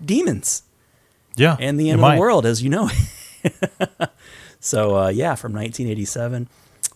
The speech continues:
Speaker 1: Uh, I wanna say it's streaming currently. You may have to buy it, actually, if you want to see
Speaker 2: I already
Speaker 1: it.
Speaker 2: own it, so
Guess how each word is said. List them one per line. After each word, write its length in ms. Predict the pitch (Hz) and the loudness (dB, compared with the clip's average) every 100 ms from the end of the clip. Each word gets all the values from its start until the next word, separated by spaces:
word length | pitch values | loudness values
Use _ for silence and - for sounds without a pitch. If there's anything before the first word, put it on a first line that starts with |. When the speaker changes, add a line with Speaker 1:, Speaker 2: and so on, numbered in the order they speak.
| _ | _
Speaker 1:
Uh, 40 | 110 | -10
I 120 | 107 | -6
wanna 240 | 131 294 | -4 -4
say 300 | 330 - 180 | -4 -4 -4
it's 380 | 139 135 - - | -4 -6 -8 -6
streaming 880 | - - - 135 143 139 131 127 120 | -4 -4 -8 -6 -2 -2 0 -2 -4
currently. 1160 | - - 127 117 120 120 113 117 113 117 113 113 _ _ - | -8 -10 -8 -8 -8 -6 -4 -6 -6 -8 -8 -12 _ _ -14
You 100 | 110 | -8
may 280 | 104 110 113 | -4 -2 -2
have 260 | 107 104 - | -4 -8 -10
to 80 | |
buy 300 | 90 87 82 | -14 -16 -14
it, 180 | 85 - - | -16 -18 -18
actually, 600 | 90 85 - 87 73 85 - - - - | -20 -18 -16 -16 -18 -20 -20 -20 -20 -20
if 180 | 107 | -18
you 100 | - | -16
want 300 | 95 90 - - | -16 -18 -16 -14
to 120 | 117 | -6
see 80 | 117 | -2
Speaker 2:
I 40 | |
already 200 | 107 98 | -2 -2
Speaker 1:
it. 20 | 90 | -4
Speaker 2:
own 160 | 90 | -6
it, 140 | 85 87 | -8 -10
so 300 | - 87 87 | -10 -10 -10